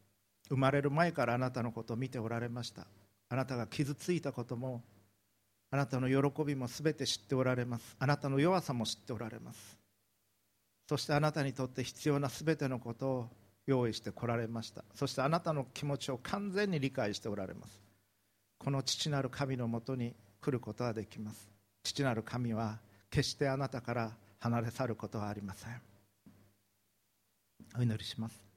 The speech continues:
父なる神様、あなたに私の天の父となっていただきたいです。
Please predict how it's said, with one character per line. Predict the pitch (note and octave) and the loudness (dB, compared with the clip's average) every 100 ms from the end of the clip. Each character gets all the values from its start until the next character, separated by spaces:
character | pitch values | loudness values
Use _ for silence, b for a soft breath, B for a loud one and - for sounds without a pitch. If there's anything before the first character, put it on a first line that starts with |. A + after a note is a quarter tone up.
| _ _ _ _ _ _ _ _ _ _ _ - | _ _ _ _ _ _ _ _ _ _ _ -4
父 | - C#3 | 0 2
な | A#2+ | 0
る | A2 | 0
神 | - B2 A#2+ | -2 -2 -2
様、 | A#2+ A#2 A#2+ - B B B _ _ _ _ _ _ _ _ _ _ _ _ _ _ | -2 -2 -2 -6 B B B _ _ _ _ _ _ _ _ _ _ _ _ _ _
あ | C3 | 2
な | C3+ | 2
た | C3 B2+ | 2 -2
に | C#3 C#3+ - - _ _ _ _ | -2 -4 -8 -20 _ _ _ _
私 | A#2+ B2 B2 C3 | -4 0 -2 0
の | B2+ | -2
天 | B2 E3+ D#3 | 2 2 2
の | B2+ | -2
父 | B2+ - - | -4 -6 -8
と | - B2 | -4 0
な | C3 | 0
っ | |
て | C3 A#2+ | -2 -4
い | |
た | A#2 A#2+ | -2 -2
だ | A#2 | -4
き | A#2 | -6
た | - C3 | -8 -6
い | A#2 | -6
で | - | -10
す。 | - - | -14 -20